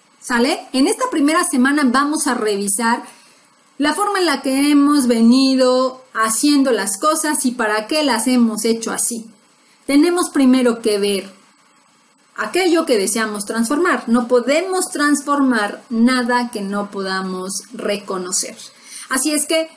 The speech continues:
en este primer punto súper importante necesitamos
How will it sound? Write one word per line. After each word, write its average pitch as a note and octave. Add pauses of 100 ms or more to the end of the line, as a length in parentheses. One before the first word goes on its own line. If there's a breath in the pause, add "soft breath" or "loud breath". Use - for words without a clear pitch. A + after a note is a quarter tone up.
(340)
en C4
este F#4
primer A3+ (260)
punto C#4
súper B3
importante A3 (400 loud breath)
necesitamos G3+